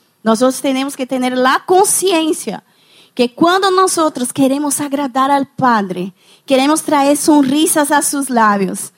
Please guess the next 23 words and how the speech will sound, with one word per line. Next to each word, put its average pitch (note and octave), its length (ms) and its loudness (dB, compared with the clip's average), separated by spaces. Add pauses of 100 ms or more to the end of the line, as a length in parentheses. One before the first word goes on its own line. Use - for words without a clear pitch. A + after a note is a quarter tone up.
(320)
nosotros D4+ 540 0
queremos, E4 600 0
deseamos E4+ 720 0
agradar D#4+ 460 0
el D#4+ 120 -4
corazón E4 500 2
de F#4 140 -2
Dios, C4+ 480 0 (240)
no C#4 300 4
hay D#4+ 220 2
otra F4 320 2
manera. C#4+ 760 0 (760)
No B3+ 140 0
dice, C#4+ 240 0
"El C4 100 -2
creyente D4+ 440 0
vive C#4 480 -4 (220)
por B3+ 200 0
predicar B3+ 560 -2
y A#3+ 80 0
agrada A3 400 -2
a G#3+ 40 -2
Dios". G3+ 460 -4